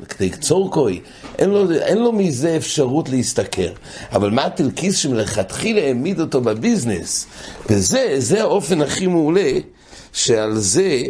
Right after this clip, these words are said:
זה הד-, זה המדרגה הכי גדולה. רק נזכיר בדברי התוספות פה, שכתוב בגמרא, "אין בין העולם הזה למועד המשיח", כן, שמואל אמר שההבדל שיש זה רק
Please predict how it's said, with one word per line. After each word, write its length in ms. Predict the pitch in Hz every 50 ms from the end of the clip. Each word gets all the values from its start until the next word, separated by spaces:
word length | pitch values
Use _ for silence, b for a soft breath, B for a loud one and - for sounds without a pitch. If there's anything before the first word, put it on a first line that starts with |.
| - - - - - _ B B B B B B
זה 320 | - 107 110 107 120 151 147
הד-, 220 | 156 139 127 113
זה 120 | 120 135 151
המדרגה 440 | 147 151 139 127 143 156 147 135
הכי 200 | 127 123 - 151
גדולה. 360 | 139 117 113 104 110 95 90 85 - - _ - _ B B B B B B B B B
רק 140 | - - -
נזכיר 380 | 127 127 120 - - - 165 147
בדברי 400 | 135 123 113 139 160 147 156 120
התוספות 680 | 110 104 - - 175 190 - - - 135 117 - -
פה, 140 | - 98 90 85
שכתוב 460 | - - - 101 98 - 151 143 135
בגמרא, 460 | 117 107 113 110 123 151 151 113 95 90 92 B B B B B B
"אין 200 | - 147 165 170
בין 140 | 147 135 120
העולם 300 | 120 135 165 165 160 131
הזה 360 | 120 117 107 92 123 151 143 117 95 92
למועד 300 | 101 110 113 143 165 135 113
המשיח", 640 | 131 117 120 117 107 - - - 190 190 131 95 92 - - -
כן, 100 | - - -
שמואל 300 | - - 156 156 160 151
אמר 340 | 123 135 147 143 127 104 92 B B B B B B
שההבדל 520 | - - 113 113 110 104 117 147 180 165
שיש 440 | 131 120 147 143 156 165 151 120 110
זה 100 | 123 120
רק 400 | 113 131 131 120 - - -